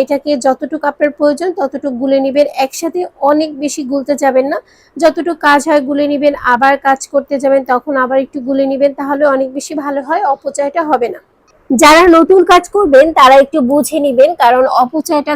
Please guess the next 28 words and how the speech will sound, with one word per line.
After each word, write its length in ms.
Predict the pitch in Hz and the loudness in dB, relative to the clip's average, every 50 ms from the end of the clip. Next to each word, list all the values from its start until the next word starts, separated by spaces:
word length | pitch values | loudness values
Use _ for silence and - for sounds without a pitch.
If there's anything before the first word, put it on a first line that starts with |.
| 247 269 | -2 -4
যাতে 200 | 254 - - 269 - - | -4 -4 -6 -10 -4 -2
কম 160 | 240 226 233 240 233 220 | 0 0 0 -2 -4 -6
হয়। 200 | 247 208 196 202 - - 254 | -4 -4 -4 -4 -6 -10 -10
এটা 120 | 247 311 294 - | -6 -6 -6 -4
কিন্তু 220 | 339 320 294 339 330 302 - - 254 | -6 -6 -4 -4 -6 -4 0 0 2
অল্প 180 | 269 277 262 - 311 277 269 | 2 2 0 -4 -6 -6 -4
দিয়ে 160 | 320 349 359 - - - 247 277 | -4 -4 -6 -6 -6 -2 0 0
অনেক 180 | 311 330 339 277 247 | 0 0 -2 -4 -4
বেশি 220 | 269 - - - - 226 | -6 -6 -6 -8 -4 -4
কাজ 140 | 220 226 226 - - 214 | -4 -2 -4 -6 -8 -8
করা 180 | 190 - - 226 220 | -8 -8 -8 -6 -4
যায়, 140 | 277 294 370 - _ - - - _ - - | -2 -2 -2 -4 _ -20 -20 -20 _ -10 -6
সুতরাং 300 | 330 302 302 311 320 320 285 - 254 | -4 -2 0 0 0 0 0 2 2
অল্প 140 | 285 277 - 320 302 - | 2 2 0 -4 -4 -2
পরিমাণ 300 | 311 320 311 302 311 302 302 285 | -2 -2 0 0 0 0 0 -2
একটু 120 | - 330 294 247 269 | -6 -8 -6 -2 0
গুলে 200 | 285 277 285 285 | 0 2 2 2
নেবেন 240 | 285 285 302 359 370 392 | 0 0 -2 -4 -4 -2
বা 60 | 330 269 - 311 | -4 -4 -4 -4
তৈরি 180 | 302 262 262 247 | -6 -6 -4 -2
করে 140 | 269 262 262 254 | 0 0 0 0
নেবেন 240 | 254 240 254 247 247 247 | -2 -2 -4 -4 -4 -4
মিশ্রণটা। 600 | 247 233 - - 254 247 247 247 254 240 - 294 339 320 - | -6 -8 -8 -8 -8 -8 -6 -8 -8 -6 -6 -6 -4 0 2
তারপর 300 | 277 277 285 - - 302 311 285 | 2 2 2 2 0 -2 0 -2
হচ্ছে 260 | 320 285 254 - - 381 359 | -4 -6 -6 -8 -8 -10 -10
এটা 120 | 269 254 240 | -10 -8 -6
দিয়ে 160 | 240 254 247 254 - | -6 -4 -4 -2 0
কাজ 140 | 240 247 247 | -2 -2 -2